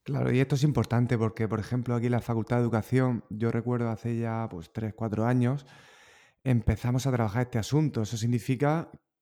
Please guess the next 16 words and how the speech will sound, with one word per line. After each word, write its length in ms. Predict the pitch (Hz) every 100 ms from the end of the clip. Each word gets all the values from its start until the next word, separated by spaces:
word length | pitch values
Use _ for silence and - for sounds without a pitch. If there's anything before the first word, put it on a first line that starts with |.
| _
que 280 | - 123 113 -
esos 340 | 120 135 110
docentes 840 | 113 - 131 151 131 - 151 190
que 120 | -
se 100 | 117
han 60 | 120
ido 120 | 120
formando 440 | - 120 117 127 120
en 40 |
las 100 | 113
facultades, 720 | 123 120 117 135 139 160 - _ -
aquí, 360 | 104 98 139
al 100 | 120 113
menos 280 | 135 117
en 80 | 104
Murcia, 540 | 107 143 143 156 185